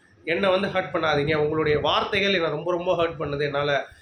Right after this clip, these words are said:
என்னால தாங்கிக் கொள்ள முடியவில்லை அப்படின்ற மாதிரி ரொம்ப ஃபீல் பண்ணி ஹார்ட் பிரேக் எமோஜிலாம் போட்டு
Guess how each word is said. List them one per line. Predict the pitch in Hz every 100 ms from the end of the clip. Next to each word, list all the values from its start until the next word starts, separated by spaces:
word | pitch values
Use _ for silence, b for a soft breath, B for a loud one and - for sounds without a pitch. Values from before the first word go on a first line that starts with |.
| B
என்னால | - 151 180
தாங்கிக் | 170 196 185
கொள்ள | 165
முடியவில்லை | 151 156 156 147 147
அப்படின்ற | 143 143 135
மாதிரி | 170 156
ரொம்ப | 175
ஃபீல் | 175 175 151
பண்ணி | 156 170
ஹார்ட் | 156 165
பிரேக் | 170 156 151
எமோஜிலாம் | 151 151 165 139
போட்டு | 156 - 175 208